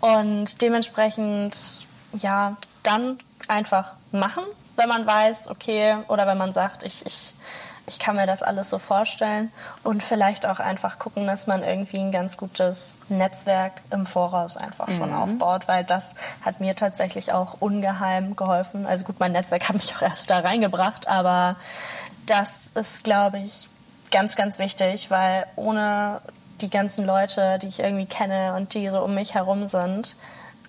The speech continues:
Speaker 1: wär's auf jeden Fall super schwierig, weil gerade das ist ja auch irgendwie wieder so eine, so eine Thematik, die auch auf viel Vertrauen und Co. basiert.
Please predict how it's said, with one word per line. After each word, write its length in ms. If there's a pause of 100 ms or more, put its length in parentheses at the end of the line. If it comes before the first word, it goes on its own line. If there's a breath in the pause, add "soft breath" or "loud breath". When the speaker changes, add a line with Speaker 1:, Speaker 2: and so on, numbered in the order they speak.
Speaker 1:
wär's 520
auf 200
jeden 240
Fall 600
super 460
schwierig, 500
weil 140
gerade 340
das 260
ist 120
ja 220
auch 100
irgendwie 380
wieder 200
so 120
eine, 360 (420 loud breath)
so 140
eine 460
Thematik, 640 (240)
die 200
auch 220
auf 140
viel 340
Vertrauen 600
und 160
Co. 180
basiert. 640